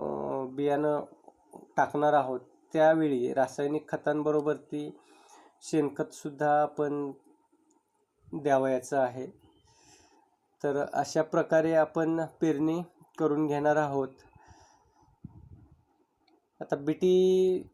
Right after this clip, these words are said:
कपाशींच्या वाणांची लागवड जी आहे, ती सर्वसाधारणपणे मे महिन्याच्या दुसऱ्या पंधरवड्यापासून जूनच्या पहिल्या आठवड्यापर्यंत करण्याची शिफारस आहे. जमीन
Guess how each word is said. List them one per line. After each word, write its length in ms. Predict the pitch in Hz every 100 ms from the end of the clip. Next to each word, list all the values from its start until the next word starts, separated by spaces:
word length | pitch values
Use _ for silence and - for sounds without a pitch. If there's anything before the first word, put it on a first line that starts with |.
| _
कपाशींच्या 600 | 170 175 165 175 175 175
वाणांची 560 | 170 165 160 170 165 170
लागवड 420 | 160 151 156 165
जी 240 | 156 160 170
आहे, 280 | 151 143
ती 220 | 139 151 147
सर्वसाधारणपणे 1120 | 170 160 156 165 156 160 160 156 - 156 160
मे 180 | 160 160
महिन्याच्या 480 | 160 156 151 147
दुसऱ्या 380 | 156 156 - 160
पंधरवड्यापासून 1040 | 165 160 156 156 156 151 156 156 151 139 139
जूनच्या 680 | 139 143 139 151 147 147 147 - _ _ _
पहिल्या 280 | 165 160 160
आठवड्यापर्यंत 800 | 151 156 151 139 151 139 135 135 147 143 - _ - - _
करण्याची 420 | 156 139 143 139 139
शिफारस 560 | - 135 135 127 123
आहे. 420 | 127 104 104 110 - _ _ _ _ _ _ _ _ _ _ _ _ -
जमीन 640 | 131 147 165 170 170 170